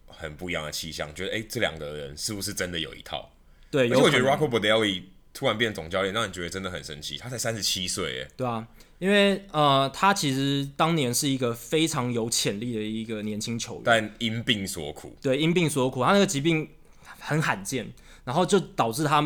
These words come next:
Speaker 2: 没有办法继续在这个大联盟球场上献技。不过他从，我记得是从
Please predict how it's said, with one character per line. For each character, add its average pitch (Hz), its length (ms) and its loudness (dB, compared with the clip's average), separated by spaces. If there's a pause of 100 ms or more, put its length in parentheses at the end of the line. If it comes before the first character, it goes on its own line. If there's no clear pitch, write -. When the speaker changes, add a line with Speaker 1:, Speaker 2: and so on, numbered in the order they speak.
(140)
Speaker 2:
没 151 100 2
有 151 60 6
办 147 180 6
法 117 100 2
继 120 140 -6
续 127 200 -4
在 113 380 0
这 104 160 -8
个 117 80 -4
大 135 120 -2
联 120 100 0
盟 113 100 -2
球 113 160 -4
场 110 100 -4
上 110 160 -4
献 110 320 -4
技。 107 240 -10 (560)
不 147 120 -2
过 175 560 6 (100)
他 - 160 2
从， 139 240 0
我 131 80 -2
记 185 140 2
得 170 60 6
是 - 20 0
从 156 200 2